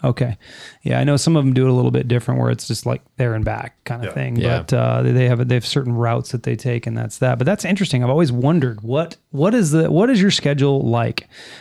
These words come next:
Speaker 1: Uh, uh, but it's a, it's a good job.
Speaker 2: You ever join the Mile High Club? I gotta ask. You know,
Speaker 1: Yeah.
Speaker 2: it's like the, it's the
Speaker 1: Yeah.
Speaker 2: question, you know.
Speaker 3: I, I'm six-foot-one. That would be a little tricky 'cause she's, she's five eleven. You, you can't stick two people
Speaker 1: Yeah,
Speaker 3: in
Speaker 1: she's,
Speaker 3: a
Speaker 1: she's taller.
Speaker 2: Good answer.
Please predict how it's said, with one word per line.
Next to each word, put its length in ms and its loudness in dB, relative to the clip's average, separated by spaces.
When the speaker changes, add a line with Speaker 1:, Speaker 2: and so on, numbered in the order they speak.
Speaker 1:
Uh, 60 2
uh, 720 2
but 140 2
it's 180 0
a, 80 2
it's 180 -2
a 60 2
good 160 0
job. 400 0
Speaker 2:
You 160 -2
ever 100 -2
join 200 -2
the 60 -2
Mile 200 -4
High 180 -4
Club? 300 -6
I 280 2
gotta 260 -2
ask. 360 -4
You 60 0
know, 140 2
Speaker 1:
Yeah. 140 2
Speaker 2:
it's 120 -2
like 160 -2
the, 120 -2
it's 200 2
the 120 2
Speaker 1:
Yeah. 80 -2
Speaker 2:
question, 540 -2
you 80 -10
know. 140 -8
Speaker 3:
I, 460 -6
I'm 200 -2
six-foot-one. 760 0
That 80 2
would 120 2
be 60 2
a 60 0
little 160 0
tricky 440 -6
'cause 160 -8
she's, 280 -6
she's 180 -2
five 260 -2
eleven. 500 -2
You, 140 -4
you 160 -12
can't 280 -4
stick 380 -4
two 160 -2
people 240 2
Speaker 1:
Yeah, 60 2
Speaker 3:
in 140 0
Speaker 1:
she's, 100 0
Speaker 3:
a 140 -2
Speaker 1:
she's 160 -6
taller. 320 0
Speaker 2:
Good 120 0
answer. 320 -4